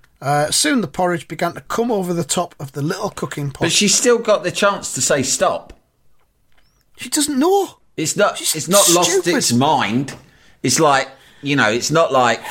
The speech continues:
Speaker 2: in those eighties films where the computers just turned against you and went crazy and started
Speaker 1: Yeah, or
Speaker 2: printing out loads and
Speaker 1: two thousand one
Speaker 2: loads
Speaker 1: Space
Speaker 2: of
Speaker 1: Odyssey.
Speaker 2: paper.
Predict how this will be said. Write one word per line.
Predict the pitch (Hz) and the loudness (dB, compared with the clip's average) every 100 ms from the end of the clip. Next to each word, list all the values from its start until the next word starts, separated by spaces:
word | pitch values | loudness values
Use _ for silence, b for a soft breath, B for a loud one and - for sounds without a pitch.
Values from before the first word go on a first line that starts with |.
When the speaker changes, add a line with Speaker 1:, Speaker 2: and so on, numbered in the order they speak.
| - - | -8 -2
Speaker 2:
in | 131 | 2
those | 127 120 113 | 4 2 4
eighties | 127 131 123 107 | 2 2 0 -2
films | - 131 120 107 | 0 2 2 2
where | 113 101 | 0 0
the | 104 | 0
computers | 113 107 127 127 123 95 | -2 0 0 0 0 -4
just | - 104 - | -2 -2 0
turned | 113 104 98 | 0 0 -2
against | - 113 117 - | -2 -4 -4 -4
you | 95 | 0
and | 87 | 0
went | 92 92 | 0 -4
crazy | - 107 113 95 80 85 | -2 0 0 0 0 0
and | |
started | 87 - 95 92 - | 0 0 0 -2 -4
Speaker 1:
Yeah, | - | 0
or | 92 - | 2 2
Speaker 2:
printing | 202 - | 2 2
out | 196 175 | 2 4
loads | - 165 170 | 2 2 2
and | |
Speaker 1:
two | 202 | 2
thousand | |
one | 196 | 2
Speaker 2:
loads | 190 196 | 2 2
Speaker 1:
Space | |
Speaker 2:
of | 175 | 0
Speaker 1:
Odyssey. | 107 104 139 | 2 2 0
Speaker 2:
paper. | 82 85 | -2 -4